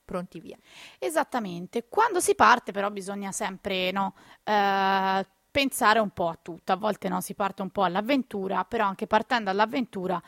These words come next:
Speaker 2: bisognerebbe ricordarsi di organizzarci, no, nel miglior,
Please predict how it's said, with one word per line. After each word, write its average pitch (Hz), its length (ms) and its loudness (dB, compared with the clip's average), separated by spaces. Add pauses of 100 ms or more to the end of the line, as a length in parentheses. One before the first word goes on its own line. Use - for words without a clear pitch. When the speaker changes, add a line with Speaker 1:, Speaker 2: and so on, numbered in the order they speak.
(200)
Speaker 2:
bisognerebbe 240 640 2
ricordarsi 202 640 0
di 190 100 -4
organizzarci, 185 760 -4
no, 190 140 -4
nel 185 160 -6
miglior, 208 380 0